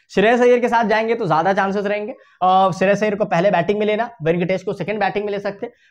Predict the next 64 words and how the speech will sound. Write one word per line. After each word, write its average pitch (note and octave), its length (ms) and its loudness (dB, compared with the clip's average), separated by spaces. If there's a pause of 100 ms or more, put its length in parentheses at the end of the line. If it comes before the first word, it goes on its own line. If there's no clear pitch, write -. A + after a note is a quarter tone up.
मिचेल C#4 340 2
स्टार्क A3+ 340 0
ऐसे G#3 180 -2
मैच F#3+ 180 -4
के G3 80 -6
लिए F#3+ 80 -4
काफी E3+ 240 -2
इंपॉर्टेंट D#3+ 380 -6
रहेंगे, E3 220 -6
तो G3 100 -4
आप D#3 80 -2
बैक C#3+ 260 -2
कर C#3+ 80 -8
सकते C#3 260 -10
हो, A3 60 -4
और E3+ 60 -4
भुवनेश्वर D3 380 -4
को - 100 -10
पहले C#3 260 -6
बॉलिंग A2 300 -10
में। A2 80 -20 (360)
साढ़े A#3 240 4
सात C#4+ 280 0
क्रेडिट B3 300 0
के B3+ 60 0
हमारे A3+ 200 0
पास A3+ 240 -4
छह F#3+ 140 -4
प्लेयर B2 260 -8
हैं। G#2 120 -20 (400)
किसे B3 220 2
किसे C4+ 200 0
लेंगे? B3+ 220 -2
गुरबाज F#3+ 480 0
है, G#3+ 140 -6
बैक F#3 240 -2
कर A3+ 100 0
सकते A3 240 -8
हैं A3 40 -14
पहले G3+ 200 -4
बैटिंग G3 340 -4
में। D4+ 60 -14 (400)
राहुल A3+ 220 2
त्रिपाठी A3+ 400 0
पे G#3+ 120 -2
रिस्क F#3+ 220 -4
ले G3+ 120 -2
सकते G#3+ 280 -4
हैं। G#3+ 80 -4
एडन G#3 160 0
मार्करम G3 440 -2
को A3 120 -4
बैक F3+ 260 -2
किया G3+ 120 -2
जा F#3+ 100 -4
सकता G3+ 240 -8
है F3+ 60 -4
अगर F#3 100 -6
ये F#3+ 100 -6
खेलते E3+ 320 -8
हैं G3 140 -6
पहले F3+ 280 -4
बैटिंग F3 340 -4
में। A#3+ 180 -10